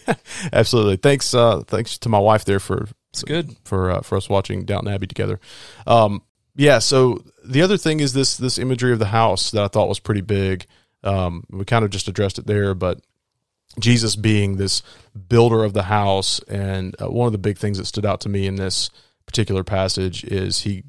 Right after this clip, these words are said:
Speaker 1: kind of throws in a parenthetical thought there, um, where he says, "Every house has a builder, but the builder of all things is God," um, which I immediately jumped back to chapter one, where he says, "This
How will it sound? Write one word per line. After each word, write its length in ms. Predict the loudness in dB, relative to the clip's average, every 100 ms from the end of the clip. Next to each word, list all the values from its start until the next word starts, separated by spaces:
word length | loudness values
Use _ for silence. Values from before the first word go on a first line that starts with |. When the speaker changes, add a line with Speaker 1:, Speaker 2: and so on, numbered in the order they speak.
| -4
Speaker 1:
kind 140 | -2 -2
of 80 |
throws 280 | 0 2 2
in 100 | 0
a 40 | -2
parenthetical 880 | -2 -2 -2 -2 -2 -2 -4 -4 -8 _ _ _
thought 460 | -4 0 0 -4 _
there, 480 | -6 -6 -6 -10 -14
um, 340 | -10 -8 -8 -8
where 120 | -6
he 80 | -4
says, 480 | -2 -2 -2 -4 -8 _ _ -4
"Every 240 | 0 0
house 260 | 2 2 2
has 140 | -2
a 40 |
builder, 460 | -4 2 4 4 0
but 140 | -4
the 80 | -8
builder 360 | -4 -2 0 0
of 80 | 0
all 200 | 0 0
things 480 | -2 -8 -8 -8 -10 -12 _ _
is 120 | -12
God," 460 | -6 -4 -4 -6 -12 _ _ _
um, 460 | -4 -4 -4 -8 -16 _ _
which 380 | -4 -2 -4 -6
I 180 | -2 0
immediately 440 | 0 0 -2 -4 -4
jumped 300 | -4 -4 -4
back 220 | -6 -6
to 100 | -8
chapter 320 | -6 -6 -6
one, 480 | -4 -2 -2 -4 -8 -10
where 180 | -8 -6
he 80 |
says, 480 | -4 -4 -4 -4 -6
"This 320 | -6 -4 -4